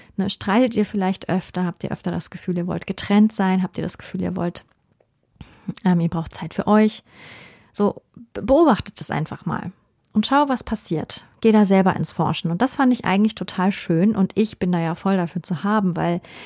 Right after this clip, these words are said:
ich das einfach super spannend finde, da immer wieder reinzugehen und zu forschen und so weiter.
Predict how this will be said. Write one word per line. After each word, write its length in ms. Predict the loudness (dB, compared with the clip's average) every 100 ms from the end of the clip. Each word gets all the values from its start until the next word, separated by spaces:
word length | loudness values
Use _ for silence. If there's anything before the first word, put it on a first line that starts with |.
| -20 -20 -4
ich 120 | -2 -2
das 140 | -2
einfach 220 | -4 -6
super 260 | -12 -10 -10
spannend 440 | -4 2 4 4
finde, 220 | 0 0
da 80 | 2
immer 180 | 4 4
wieder 180 | 4 2
reinzugehen 540 | 4 2 2 2 2
und 140 | 0 -4
zu 100 | -8
forschen 440 | 0 2 2 2
und 120 | 0
so 140 | -2 0
weiter. 480 | 0 0 0 0